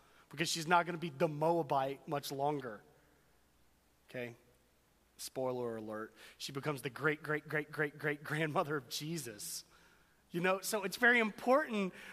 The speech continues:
when you see these little insertions. Ruth the foreigner, Ruth the Moabite, Ruth the servant in the fields.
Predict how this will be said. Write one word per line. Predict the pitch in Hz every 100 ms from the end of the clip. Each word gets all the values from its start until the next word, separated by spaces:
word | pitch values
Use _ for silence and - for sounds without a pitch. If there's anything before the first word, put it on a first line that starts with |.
| -
when | 233
you | 233
see | 220 254
these | 240
little | 247 240
insertions. | 220 196 - 247 269 311 233 170 123 123 - - - _ - -
Ruth | 170 262 302 -
the | 285
foreigner, | - 247 262 262 180 120 117 - - - _ -
Ruth | 233 302 294
the | 285
Moabite, | 247 233 269 240 185 139 117 - - - - -
Ruth | 165 254 294 -
the | 247
servant | - - 240 269 277
in | 262
the | 233
fields. | - 247 254 202 131 - -